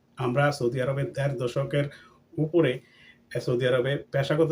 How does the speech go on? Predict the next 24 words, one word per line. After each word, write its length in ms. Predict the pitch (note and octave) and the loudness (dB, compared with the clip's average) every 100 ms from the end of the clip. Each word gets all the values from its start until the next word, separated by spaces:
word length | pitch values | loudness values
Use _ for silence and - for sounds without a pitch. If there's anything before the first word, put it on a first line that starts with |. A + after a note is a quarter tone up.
| D3 | 0
জীবনে 220 | C3+ C3+ A#2+ | -2 0 0
বসবাস 280 | A#2 A#2+ A#2 | 0 -4 -4
করে 140 | C3 A#2+ | -4 -4
আসছি, 140 | A#2 B2 | -4 -6
তাই 100 | B2 A#2 | -4 -2
আমাদের 200 | A#2 B2 A#2 | 0 0 -2
অভিজ্ঞতার 460 | B2 B2 C3+ C3 C3+ C#3+ D#3 D#3+ - - - B2+ | -4 -4 -6 -6 -4 -2 -4 -6 -18 -14 -6 -2
আরও 140 | C#3+ C#3+ | 0 2
তো 40 | C#3+ | 2
একটা 180 | - C#3 A#2+ - _ - A#2+ | 2 -2 -2 -8 _ -12 -2
মূল্য 200 | C#3 D#3 C3+ | 4 6 6
আছে 140 | - - | 2 -8
ভাই, 120 | - - - _ _ _ _ _ _ _ _ _ C3+ | -10 -14 -16 _ _ _ _ _ _ _ _ _ -8
যে 80 | C3+ | -6
আমরা 340 | A#2 B2 B2+ G3+ G#3 - _ _ _ - C#3+ | -4 -2 0 0 -2 -18 _ _ _ 0 2
অযথায় 480 | E3 E3 E3 G3 A3 - _ - | 6 4 2 -2 -4 -12 _ -6
কোনো 260 | C3+ C3 D3+ E3 - | -2 2 2 0 -6
খবর 320 | - A#2+ C#3 F3+ - C#3 | -4 0 4 4 2 -6
আমরা 220 | A#2+ A#2+ E3+ - - _ _ _ | -2 0 -2 -6 -20 _ _ _
প্রচার 260 | E3+ F#3 A3 D3+ | 0 2 2 2
করব 160 | C#3 B2+ C#3+ | 0 0 -2
না 60 | F4+ _ _ _ _ _ _ _ _ - | -4 _ _ _ _ _ _ _ _ 0
ভিউর 240 | C#3+ F#3 F3+ | 6 8 6
স্বার্থে। 400 | - A2 - - | 2 -10 -12 -20